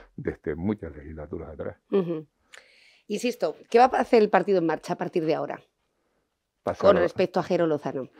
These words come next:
Speaker 1: Ah, bueno, se iniciará un expediente,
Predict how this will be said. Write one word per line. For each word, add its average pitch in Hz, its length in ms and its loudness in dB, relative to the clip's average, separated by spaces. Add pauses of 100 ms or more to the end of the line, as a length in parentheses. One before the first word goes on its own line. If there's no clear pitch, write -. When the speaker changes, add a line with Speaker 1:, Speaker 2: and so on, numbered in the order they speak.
(420)
Speaker 1:
Ah, 110 80 6
bueno, 117 340 4
se - 200 -8
iniciará 85 500 -2
un 95 120 2
expediente, 87 960 -2